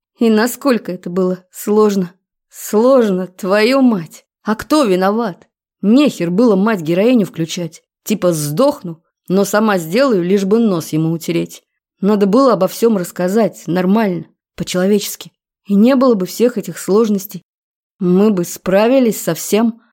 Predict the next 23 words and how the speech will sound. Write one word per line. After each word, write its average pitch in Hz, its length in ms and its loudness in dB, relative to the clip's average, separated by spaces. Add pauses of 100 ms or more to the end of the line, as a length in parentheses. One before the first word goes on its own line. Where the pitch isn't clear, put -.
(160)
вместе. 202 520 -2 (480)
Ты 208 100 0
своим 196 340 2
молчанием 190 680 0
всем 202 340 -2
троим 208 440 2
жизнь 185 500 0
перекрутила. 185 800 -2 (460)
Ладно, 190 420 0 (300)
на 220 160 0
нас 208 280 2
забила. 175 500 0 (320)
Не 202 140 2
знаю, 202 300 2
по - 100 -20
каким 180 280 -6
причинам. 180 540 -4 (240)
Струсила 208 720 -2
или 160 220 -6
стерву 208 480 0
по 180 120 -10
привычке 180 420 -2
включила. 170 540 -6